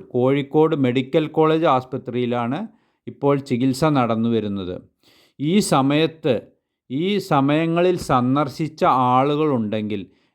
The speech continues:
എല്ലാ ആളുകളും സമ്പർക്ക പട്ടികയിൽ വരുന്നതാണ്. കാരണം, എല്ലാ, ഇത്, ഇവരുടെ ഡീറ്റെയിൽസ്, അതായത് ഫോൺ നമ്പർ, അഡ്രസ്സ് എന്നിവ കൺട്രോൾ റൂമിൽ വിളിച്ച് വിവരങ്ങൾ നൽകേണ്ടതാണെന്ന് ആരോഗ്യവകുപ്പ് അറിയിച്ചിട്ടുണ്ട്. കാരണം,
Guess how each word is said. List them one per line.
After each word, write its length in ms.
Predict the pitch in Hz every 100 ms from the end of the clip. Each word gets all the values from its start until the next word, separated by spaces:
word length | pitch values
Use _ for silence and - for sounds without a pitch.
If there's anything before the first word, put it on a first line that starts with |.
| -
എല്ലാ 340 | 123 135 160 180 165
ആളുകളും 500 | 139 135 131 139 143
സമ്പർക്ക 480 | 135 120 120 120 143
പട്ടികയിൽ 540 | 120 131 135 127 139
വരുന്നതാണ്. 680 | 123 107 107 107 110 98 95 - _ _ _ -
കാരണം, 440 | 123 127 139 156 165 147 _ _ _ -
എല്ലാ, 340 | 127 135 147 143 147 151
ഇത്, 200 | 156 147
ഇവരുടെ 460 | 160 151 170 180 180
ഡീറ്റെയിൽസ്, 720 | 147 143 147 156 160 147 -
അതായത് 420 | 131 131 135 131 147
ഫോൺ 280 | 147 127 135 139
നമ്പർ, 280 | 139 139 156
അഡ്രസ്സ് 520 | - 117 104 143 143 147
എന്നിവ 380 | 120 120 131
കൺട്രോൾ 540 | 143 127 120 117 131 139
റൂമിൽ 340 | 139 143 147 143
വിളിച്ച് 460 | 120 120 117 -
വിവരങ്ങൾ 600 | 151 117 110 120 135 135 151
നൽകേണ്ടതാണെന്ന് 1000 | 131 110 104 120 120 117 117 117 120 127
ആരോഗ്യവകുപ്പ് 800 | 120 113 117 120 127 127 120 151
അറിയിച്ചിട്ടുണ്ട്. 760 | 131 110 104 - 101 104 98 98 - _ _ -
കാരണം, 380 | 120 127 131